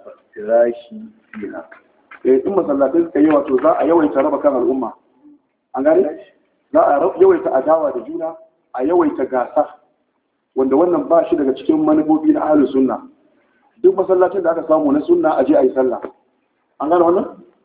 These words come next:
Speaker 2: Gama da zarar an gina masallatai, masallatai sai ya zama ba burin bane sallah, yanzu an, an mai da shi siyasa ne.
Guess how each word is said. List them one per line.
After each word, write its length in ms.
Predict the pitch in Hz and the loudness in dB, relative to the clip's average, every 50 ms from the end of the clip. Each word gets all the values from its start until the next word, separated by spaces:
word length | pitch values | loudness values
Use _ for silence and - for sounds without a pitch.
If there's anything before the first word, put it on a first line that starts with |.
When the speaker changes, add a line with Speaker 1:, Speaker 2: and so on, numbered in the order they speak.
| _ _ _ | _ _ _
Speaker 2:
Gama 220 | 135 139 160 175 170 | -2 0 0 0 0
da 100 | 160 143 | -2 -2
zarar 320 | 151 175 185 185 196 185 - 185 | 0 2 2 2 0 -2 -4 -6
an 120 | 185 180 | -6 -2
gina 140 | 196 196 185 | 0 0 0
masallatai, 540 | 165 165 165 165 151 151 151 147 - 170 175 | 0 -2 -2 -2 0 2 2 2 2 2 2
masallatai 500 | 165 151 151 147 143 139 135 - - 302 | 0 0 -2 -2 0 0 0 -2 -4 0
sai 80 | - 359 349 | 2 2 2
ya 60 | 294 | 2
zama 180 | 302 311 - - | 0 -6 -4 -2
ba 120 | 285 - - | -4 -2 2
burin 240 | - 196 185 - - | 2 2 2 2 0
bane 240 | 165 165 156 131 - | -6 -8 -10 -10 -8
sallah, 200 | 156 156 151 139 135 | -6 -4 -4 -2 -4
yanzu 160 | 131 123 - 120 | -4 -8 -6 -8
an, 100 | 170 170 - _ _ _ | -8 -8 -10 _ _ _
an 100 | 160 165 | -6 0
mai 100 | 180 190 | 2 2
da 60 | 165 147 | 2 2
shi 140 | - 170 | 0 -2
siyasa 380 | 156 143 139 143 147 147 135 120 113 | -2 2 2 2 2 0 -4 -8 -8
ne. 80 | 113 | -12